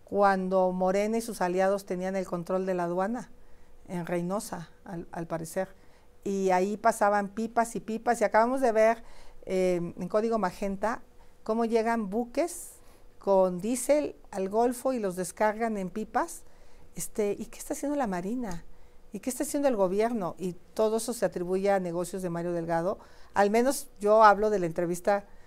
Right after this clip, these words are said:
o de lo que yo vi en Código Magenta, que es una publicación, pues, que es bastante seria.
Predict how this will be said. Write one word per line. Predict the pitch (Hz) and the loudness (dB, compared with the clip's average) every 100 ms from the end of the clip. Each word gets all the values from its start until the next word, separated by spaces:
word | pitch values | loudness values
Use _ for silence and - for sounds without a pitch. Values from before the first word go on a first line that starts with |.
| - | -10
o | - | -4
de | 175 170 | 0 0
lo | 170 | -2
que | 180 | 0
yo | 185 | 0
vi | 180 185 | 0 -2
en | 180 | -2
Código | 185 180 175 | -2 -2 -2
Magenta, | 165 156 175 165 180 190 - - - - - | -4 -6 -6 -4 -6 -8 -12 -20 -20 -20 -14
que | - 170 165 170 | -2 0 0 -2
es | 170 | -4
una | 196 190 | -4 -4
publicación, | 190 165 165 165 - 180 190 | -4 -6 -4 -6 -4 -4 -6
pues, | - - | -8 -4
que | 175 | -2
es | 175 - | -2 -4
bastante | 185 - 196 196 | -4 -2 -2 -4
seria. | - 185 180 185 | -2 -2 0 -4